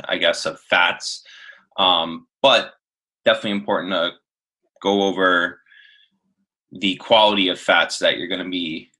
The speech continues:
looking at. Um, I think fats most of the time are used in, like, the cooking process. So when you're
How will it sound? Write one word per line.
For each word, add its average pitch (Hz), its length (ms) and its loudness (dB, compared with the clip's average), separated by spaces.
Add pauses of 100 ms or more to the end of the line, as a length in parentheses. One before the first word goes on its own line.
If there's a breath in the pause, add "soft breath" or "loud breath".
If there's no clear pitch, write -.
(120)
looking 101 320 -4
at. 117 260 0 (220)
Um, 85 560 -4 (180)
I 92 100 0
think 113 180 -2
fats - 360 0
most 113 400 -2
of 107 60 -6
the 104 80 -2
time 104 440 0
are 87 140 0
used 90 400 -4
in, 87 140 -6
like, 82 200 -4
the 90 80 -8
cooking 90 460 -6
process. 85 640 0
So 87 140 -8
when 85 120 -8
you're 80 160 -8